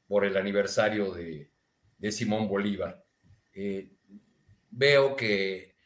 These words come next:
que hay mucho, que, que to-, todos estos avances que tienen que ver con, con colaboración con na-, naciones con las que de por sí tenemos una,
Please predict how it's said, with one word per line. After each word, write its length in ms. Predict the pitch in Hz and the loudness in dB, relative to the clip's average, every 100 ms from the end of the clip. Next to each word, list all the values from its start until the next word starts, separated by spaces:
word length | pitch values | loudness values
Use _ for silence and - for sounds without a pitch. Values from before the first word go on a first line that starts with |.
| _ _ | _ _
que 120 | - | 0
hay 200 | 117 131 | 2 4
mucho, 920 | 123 123 123 123 135 120 117 110 101 - | 2 0 -2 -2 0 2 0 -2 -6 -16
que, 160 | - _ - | -20 _ -6
que 500 | 117 117 117 117 - | -2 -2 -2 -6 -6
to-, 200 | 165 - - | -6 -6 4
todos 260 | 170 175 | 6 6
estos 260 | 180 180 156 | 2 0 0
avances 580 | 151 170 165 127 143 - | 2 4 2 0 -6 -6
que 100 | 117 | -4
tienen 240 | 123 127 | -4 -2
que 120 | 127 | 0
ver 260 | 120 131 123 | 2 2 2
con, 560 | 113 104 92 87 76 - _ _ _ _ | 0 -2 -2 -8 -12 -16 _ _ _ _
con 880 | 107 98 92 90 87 87 85 85 82 _ _ _ | -2 -2 -2 -6 -8 -12 -16 -18 -18 _ _ _
colaboración 960 | 123 117 110 107 101 101 127 135 143 123 | 2 4 2 2 0 0 0 0 0 -2
con 300 | 107 95 92 | -6 -6 -8
na-, 180 | 90 98 | -12 -6
naciones 600 | 95 92 113 131 135 - | -4 -2 2 2 2 -4
con 140 | 98 | -4
las 300 | 90 87 - | -4 -6 -10
que 80 | 98 | -8
de 120 | 92 | -6
por 180 | 95 98 | -6 -8
sí 160 | 123 | -6
tenemos 480 | 123 113 120 120 120 | -6 -4 -2 -2 -4
una, 520 | 120 120 113 107 104 | -4 -4 -6 -8 -12